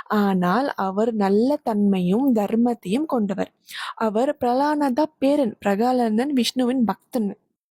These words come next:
மகாபலி தனது புண்ணியமும் சக்தியாலும் பூமி, ஸ்வர்க்கம், பாதாளம் என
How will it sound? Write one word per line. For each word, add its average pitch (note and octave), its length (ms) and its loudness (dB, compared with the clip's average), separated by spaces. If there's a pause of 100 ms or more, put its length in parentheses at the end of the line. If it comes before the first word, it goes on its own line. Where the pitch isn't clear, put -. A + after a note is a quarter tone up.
(140)
மகாபலி C4 760 0
தனது A3 400 -2
புண்ணியமும் C#4 760 0
சக்தியாலும் B3+ 1080 0
பூமி, A#3 560 2 (100)
ஸ்வர்க்கம், G#3+ 580 -2 (120)
பாதாளம் A#3 640 0
என G3 320 -2